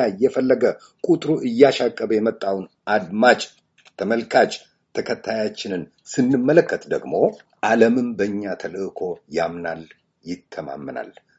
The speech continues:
ከባድ ስራ ነው፣ አስፈላጊ ስራ ነው። ምናልባትም ከማንኛውም ጊዜ በበለጠ ሁኔታ ብለዋል የቪኦኤ ዳይሬክተር አማንዳ ቤኔት።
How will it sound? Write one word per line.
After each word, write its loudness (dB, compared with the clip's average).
ከባድ -2
ስራ -6
ነው፣ -10
አስፈላጊ -4
ስራ -8
ነው። -8
ምናልባትም -2
ከማንኛውም -2
ጊዜ -6
በበለጠ -2
ሁኔታ -6
ብለዋል -4
የቪኦኤ -4
ዳይሬክተር -6
አማንዳ -6
ቤኔት። -4